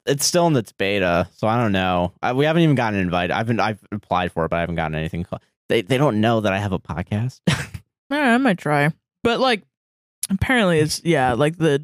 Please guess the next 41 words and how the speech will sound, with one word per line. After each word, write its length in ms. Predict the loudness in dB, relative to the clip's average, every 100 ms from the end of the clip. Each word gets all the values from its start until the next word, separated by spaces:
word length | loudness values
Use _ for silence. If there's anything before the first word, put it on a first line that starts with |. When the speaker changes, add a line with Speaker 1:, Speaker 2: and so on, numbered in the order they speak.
| 0
Speaker 2:
the, 320 | 2 2 0 -2
the 260 | 0 2 2
at 280 | 0 -2 -4 _
handle 600 | 2 4 4 4 4 2
is, 200 | 2 0
like, 280 | 0 0 -2
not 380 | -4 -2 0 -2 -6 -10 _
it's 140 | -2 0
like 100 | 0
a, 300 | -2 -4 -10 -14 -16 -12
it's 180 | -4 0
a 120 | 0
U 260 | 2 2
R 200 | 2 2
L 240 | 2 2 2
or 80 | 0
something. 320 | -2 -4 -4 -2
Speaker 1:
Oh, 220 | 0 0
weird. 360 | 0 0 0 -2 0
Speaker 2:
I 100 | 0
don't 140 | 2
know. 160 | -2 0
You 100 | 0
can 80 | 0
follow 200 | 0 2
me 100 | 2
on 120 | 0
Twitter, 340 | 2 2 4 2
though. 420 | 4 4 2 0 -6 _
I'm 320 | -2 2 2 2
still 220 | 2 2
there. 480 | 2 2 2 0 -2
But 140 | 0 2
once 220 | 2 2
it 60 |
becomes 320 | 2 2 2 2
a 80 |
fascist 500 | 2 0 0 0 0
website, 400 | 0 0 0 -2
I'm 120 | 0 -2
gonna 280 | -2 -2